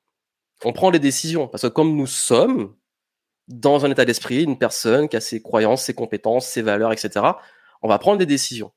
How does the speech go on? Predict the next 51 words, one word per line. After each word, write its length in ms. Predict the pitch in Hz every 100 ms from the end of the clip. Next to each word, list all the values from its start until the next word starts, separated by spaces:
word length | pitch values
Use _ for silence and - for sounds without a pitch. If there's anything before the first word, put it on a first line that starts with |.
| -
Donc, 100 | -
ça 100 | 101
va 140 | 110 -
influencer 520 | 107 - 147 147 254
ce 80 | -
qu'on 120 | 175
va 120 | 123
faire. 260 | - 98 - _ _ _
Et 100 | 147
ce 80 | 151
qu'on 120 | 160
va 120 | 139 127
faire 280 | 226 247
va 80 | 165
influencer 480 | 127 - 131 131 -
ce 60 | -
qu'on 100 | 160
va 80 |
obtenir 260 | 139 156 156
dans 80 | 143
la 120 | 117
vie. 180 | 101 - _ _ _ 139
Et 80 |
ce 80 | 143
qu'on 100 | 156
va 160 | 147 -
obtenir 300 | 165 156 156
dans 80 | 139
la, 140 | 120
dans 180 | - 120
la 100 | 113
vie 140 | 165
va 80 | 175
être 180 | 127 -
un 100 | 123
reflet, 440 | 117 139 - 208 220
finalement, 420 | 165 143 147 180
de 120 | 151
nous-mêmes, 400 | 147 139 117 104 _ _ _ _ -
qui 120 | 151
va 120 | 151
finalement 400 | 151 147 143 185
conditionner 680 | 196 185 170 170 190 175 214
tout 100 | 175
ce 80 | -
qu'on 100 | 151
va 100 | 143
développer 380 | 147 139 135
autour 220 | 170 151 123
de 80 |
nous. 160 | 117